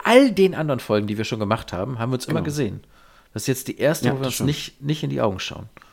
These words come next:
Speaker 1: Auch vielleicht interessant.
Speaker 2: Tut dem Ganzen aber keinen Abbruch. Also
Speaker 1: Nee.
Speaker 2: für mich ist das, äh,
Speaker 1: Nee, würde ich auch nicht sagen.
Speaker 2: ja, ja.
Speaker 1: Finde ich auch ganz gut. Okay, Jiggy.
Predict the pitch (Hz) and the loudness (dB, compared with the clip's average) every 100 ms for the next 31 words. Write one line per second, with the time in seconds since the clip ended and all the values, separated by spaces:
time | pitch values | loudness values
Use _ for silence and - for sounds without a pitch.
0 | _ - 147 - 76 - - 92 - - | _ -6 -4 -4 -8 -8 -10 -8 -10 -12
1 | - - 160 127 131 143 120 113 120 107 | -4 0 2 2 2 2 0 2 2 4
2 | 98 - 82 - - 123 123 110 104 104 | 2 0 -6 -4 -2 4 6 6 4 0
3 | 101 101 98 - - 95 90 113 202 107 | -6 -4 -4 -6 -2 0 0 0 0 -2
4 | 85 - 95 - - - _ 107 104 113 | -4 -4 -4 -4 -10 -20 _ -8 -6 -8
5 | - 131 - - - _ - - 123 196 | -8 -10 -12 -16 -18 _ -18 -2 4 6
6 | 294 - - 208 151 87 | 6 4 4 2 2 -4